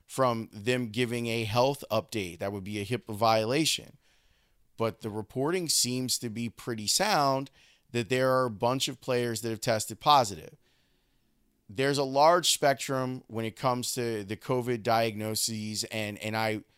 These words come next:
I wish that we would talk about them more. It's not a death sentence in a lot of cases, and it, it feels like either you, you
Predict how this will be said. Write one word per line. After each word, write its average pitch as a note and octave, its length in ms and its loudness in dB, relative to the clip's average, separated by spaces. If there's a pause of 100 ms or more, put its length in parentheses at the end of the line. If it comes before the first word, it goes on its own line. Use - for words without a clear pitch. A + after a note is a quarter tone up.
(420)
I A2+ 120 4
wish B2+ 300 4
that B2+ 140 0
we A#2+ 200 0
would G2+ 220 -6
talk C#3 300 6
about D#3 320 4
them E3 160 -4
more. F3 400 -2 (500)
It's B2 220 2
not E3 240 6
a C#3+ 80 4
death E3 420 6
sentence - 840 -2 (680)
in B2+ 140 0
a B2 60 0
lot A#2+ 340 6
of G#2+ 140 -8
cases, - 580 -4
and G2+ 80 -8
it, G#2 200 -6
it G2+ 40 -8
feels C#3 380 0
like A2 240 0
either A#2 320 -4
you, A2+ 420 -6 (720)
you G#2 220 -8